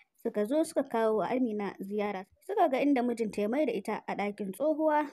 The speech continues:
mai miyar kaɗi. Yanzu za mu ɗaura daga inda muka tsaya. "Oyoyo antina," na faɗi cikin murna, ta share ni, ta wuce ta zauna a kan taburma, yayin da yaya Ubaida ta bi sahu. Gaba ɗaya suka ɗaga kai suna bin ɗakin da kallo.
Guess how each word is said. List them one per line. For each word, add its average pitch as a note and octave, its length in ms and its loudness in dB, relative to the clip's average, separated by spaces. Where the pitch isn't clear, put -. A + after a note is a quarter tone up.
mai G#3 200 -4
miyar G#3 300 -2
kaɗi. F#3+ 300 -6
Yanzu G3+ 280 -4
za E4 180 4
mu C#4+ 100 4
ɗaura G#3 400 0
daga G3 240 -6
inda G#3 220 -4
muka G3+ 220 -8
tsaya. B3+ 360 -4
"Oyoyo B3+ 440 2
antina," C4+ 640 2
na A#3 140 -4
faɗi C4+ 320 0
cikin - 300 -2
murna, A#3+ 340 -2
ta A3 80 -2
share E4 420 4
ni, A3 240 -4
ta A#3 120 0
wuce B3 280 -2
ta G#3 120 -4
zauna B3+ 340 0
a G3 80 -4
kan G#3+ 180 -4
taburma, G3 540 -4
yayin D4 300 4
da B3 80 2
yaya A#3+ 240 4
Ubaida G#3 520 -2
ta G#3 100 -6
bi G3+ 120 -4
sahu. G#3 340 -6
Gaba C#4 280 2
ɗaya F4+ 280 4
suka G4+ 220 0
ɗaga A3+ 240 -2
kai A#3 140 0
suna A#3 300 -2
bin D#4 180 4
ɗakin A3+ 340 -2
da F3+ 100 -4
kallo. F#3+ 380 -6